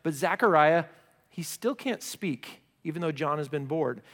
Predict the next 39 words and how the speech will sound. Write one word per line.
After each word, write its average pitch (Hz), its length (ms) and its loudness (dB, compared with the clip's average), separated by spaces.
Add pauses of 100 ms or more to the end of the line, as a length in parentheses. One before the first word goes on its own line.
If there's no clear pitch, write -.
(120)
And 170 100 4
on 202 120 6
the 214 140 4
eighth 254 200 4
day, 220 180 6
it's - 160 2
time 202 300 2
for 214 80 -4
them 190 200 2
to 170 120 -8
circumcise 170 760 2
him 190 160 2
and 165 100 0
to - 120 -12
technically 196 440 -2
give 185 440 2
him 190 400 2 (280)
the 165 140 0
name. 170 400 2
And 156 80 0
the 151 60 0
priests, - 560 0 (220)
they're 226 160 8
going 233 300 6
to 220 100 0
name 202 320 4
this 202 160 2
boy 175 520 6 (320)
Zechariah, 165 680 0 (440)
after 170 440 2
his 185 160 2
father, 226 340 2
to 139 80 -4
keep 185 300 -6
his 180 180 0
name 185 400 2
in 175 180 0
the 170 100 0
family. 185 520 2